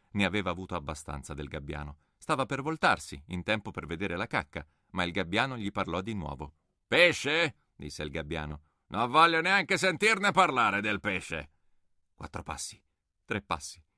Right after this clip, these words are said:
due passi, uno! Il piede sinistro del signor Mac era sospeso sopra la cacca del cane.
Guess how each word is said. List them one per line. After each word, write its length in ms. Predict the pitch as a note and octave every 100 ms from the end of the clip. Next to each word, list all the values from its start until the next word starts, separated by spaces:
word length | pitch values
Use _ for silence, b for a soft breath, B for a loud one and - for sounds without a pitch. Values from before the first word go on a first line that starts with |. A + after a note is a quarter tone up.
| _ _
due 240 | - F3 D3
passi, 380 | D3 A2+ - G2+ _ _ _ _ -
uno! 580 | C#4 C4+ G3+ E3+ - - _ _ _ _ _ _ -
Il 200 | E2+ D2+
piede 300 | A2 G2 F#2
sinistro 480 | G2 G#2 G2+ G2+
del 120 | F2+ F#2
signor 380 | G2 F#2 G2
Mac 340 | F2 G#2 G2+ G#2 b b
era 200 | F#2+ G2
sospeso 540 | - F#2+ - B2 A2
sopra 420 | - - C3+ C3+
la 120 | C3 A#2
cacca 320 | A#2 - B2
del 180 | A2+ G2+
cane. 440 | D2+ C2+ C2